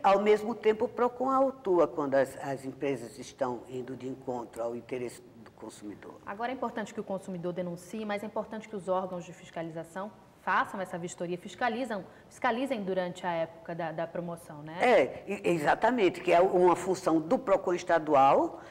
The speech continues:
Speaker 1: que é com o doutor João Neto, e o procon municipal, com o doutor Leandro Almeida. É, e eu acho que até era importante que eles fizessem uma parceria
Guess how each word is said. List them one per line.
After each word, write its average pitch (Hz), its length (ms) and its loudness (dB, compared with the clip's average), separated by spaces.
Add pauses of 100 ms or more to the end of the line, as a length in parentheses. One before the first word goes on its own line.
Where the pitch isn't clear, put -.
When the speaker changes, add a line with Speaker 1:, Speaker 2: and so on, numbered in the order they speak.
(120)
Speaker 1:
que 151 120 2
é 143 80 8
com 147 120 -8
o 147 40 -6
doutor 139 680 0 (360)
João 127 240 0
Neto, 175 520 2
e 196 100 -4
o 214 60 0
procon 240 360 2
municipal, 254 600 2
com 190 120 -6
o 180 40 -6
doutor 165 280 0
Leandro 175 400 2
Almeida. 160 500 2 (480)
É, 160 220 8
e 202 120 2
eu 175 140 8
acho 190 240 6
que 214 80 2
até 247 320 4
era 262 120 2
importante 214 640 0
que 240 120 -6
eles 233 240 2
fizessem 226 400 0
uma 233 80 0
parceria 196 1040 0